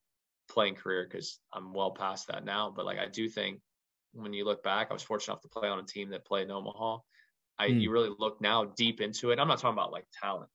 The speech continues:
Speaker 1: You just look at, go, "We probably did it 'cause we were really tough and we were great teammates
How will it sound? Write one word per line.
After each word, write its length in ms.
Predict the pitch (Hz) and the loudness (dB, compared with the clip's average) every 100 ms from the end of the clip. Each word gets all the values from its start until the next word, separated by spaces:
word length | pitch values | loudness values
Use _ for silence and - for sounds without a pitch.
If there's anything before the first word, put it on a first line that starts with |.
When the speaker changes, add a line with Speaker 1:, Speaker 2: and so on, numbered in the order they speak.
| 120 | -8
Speaker 1:
You 120 | 120 | -6
just 160 | 123 123 | -4 0
look 140 | 120 | 0
at, 120 | 113 - | 0 0
go, 280 | 98 90 _ _ _ _ _ _ _ _ 139 | 0 0 _ _ _ _ _ _ _ _ -14
"We 80 | |
probably 260 | - 330 403 | 0 2 6
did 160 | 117 131 | 6 4
it 60 | |
'cause 140 | 127 107 | 2 -2
we 80 | 95 | 0
were 80 | |
really 220 | 98 139 127 | 4 4 4
tough 360 | 123 120 127 - - | 2 2 0 -8 -12
and 120 | 90 | -8
we 100 | 90 | -8
were 120 | 85 85 | -8 0
great 260 | 110 110 | 0 2
teammates 520 | - 107 104 95 95 | -4 -6 -4 -6 -6